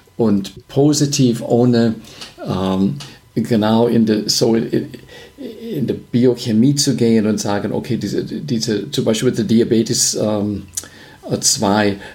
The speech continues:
dass kein Indikator da ist, dass das immer noch dort ist." Aber wenn der Patient nicht dann davon leidet, nicht beeinträchtigt ist,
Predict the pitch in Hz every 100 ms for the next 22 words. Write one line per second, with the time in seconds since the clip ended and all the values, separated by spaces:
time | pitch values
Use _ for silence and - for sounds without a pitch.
0 | - 110 - - 110 110 110 110 117 110
1 | 107 104 117 120 104 104 104 104 - -
2 | 117 - 120 - 110 101 98 95 - -
3 | _ _ _ _ _ _ _ _ _ _
4 | _ 131 160 147 104 147 117 117 120 -
5 | 127 - 123 127 127 120 104 104 - 135
6 | 123 110 95 95 147 151 90 69 - -
7 | - - - - _ - - 269 113 -
8 | - 127 156 - 113 - 113 - - -
9 | - -